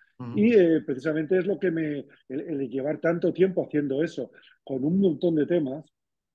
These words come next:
Speaker 2: y
Speaker 1: Ujú.
Speaker 2: venir ya de la, de la falacia del, del, de las nubes y de las temperaturas que cambian, eh, ya
Speaker 1: Ya.
Speaker 2: venía resabiado, venía resabiado. Y cuando me encontré con el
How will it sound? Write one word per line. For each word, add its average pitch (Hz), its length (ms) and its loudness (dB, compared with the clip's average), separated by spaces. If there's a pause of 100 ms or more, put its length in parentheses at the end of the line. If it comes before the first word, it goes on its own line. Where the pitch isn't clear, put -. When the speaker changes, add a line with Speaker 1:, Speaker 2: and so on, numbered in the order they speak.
(140)
Speaker 2:
y 180 80 2
Speaker 1:
Ujú. 165 80 4
Speaker 2:
venir 170 320 4
ya 175 340 2 (240)
de 160 140 2
la, 139 320 2
de 135 160 -4
la 139 140 -2
falacia 151 760 0
del, 139 560 -2 (320)
del, 147 340 0
de 147 80 -2
las 143 260 -2
nubes 160 600 4 (300)
y 165 160 0
de 160 200 4
las 151 240 0
temperaturas 151 640 0
que 147 140 -4
cambian, 160 600 0 (460)
eh, 147 260 -2
ya 170 120 4
Speaker 1:
Ya. 196 40 6
Speaker 2:
venía 202 280 6
resabiado, 170 680 4
venía 143 320 0
resabiado. 165 600 0 (320)
Y 143 80 -4
cuando 147 340 -2
me 143 80 -4
encontré 143 640 2
con 170 180 2
el 160 400 4